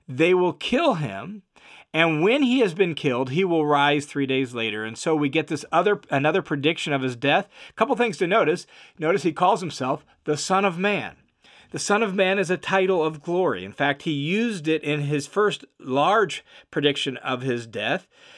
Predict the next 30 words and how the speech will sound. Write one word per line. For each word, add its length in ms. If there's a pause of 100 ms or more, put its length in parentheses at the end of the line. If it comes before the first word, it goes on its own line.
(140)
uh, 120
to 180
describe 540
that 100
he 120
will 120
be 140
vindicated 720
and 160
the 60
Son 200
of 80
Man 300
will 220
come 280
and 180
reign. 380 (200)
It 160
derives 440
from 200
Daniel 360
chapter 460
seven, 480 (280)
where 120
the 80
Son 300
of 120
Man 340
is, 320
is, 260